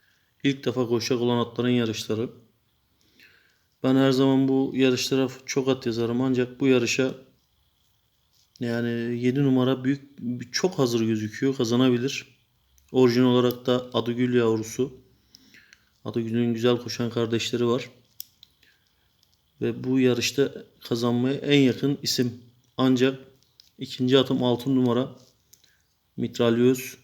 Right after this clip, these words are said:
Salsabil yavrusu. Bir Halit kızı olan Salsabil'in yavrusu. İyi bir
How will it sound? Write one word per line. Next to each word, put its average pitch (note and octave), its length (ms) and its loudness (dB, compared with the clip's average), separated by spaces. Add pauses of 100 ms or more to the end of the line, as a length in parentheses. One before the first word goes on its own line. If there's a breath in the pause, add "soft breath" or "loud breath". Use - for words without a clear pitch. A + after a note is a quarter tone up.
(280)
Salsabil A#2+ 600 -2
yavrusu. A2+ 480 -2
Bir A#2+ 60 -4
Halit A#2 380 -4
kızı A#2 160 -6
olan A2 180 -2
Salsabil'in A#2 580 -2
yavrusu. A2+ 640 -4 (1120 soft breath)
İyi C3+ 200 4
bir B2+ 320 2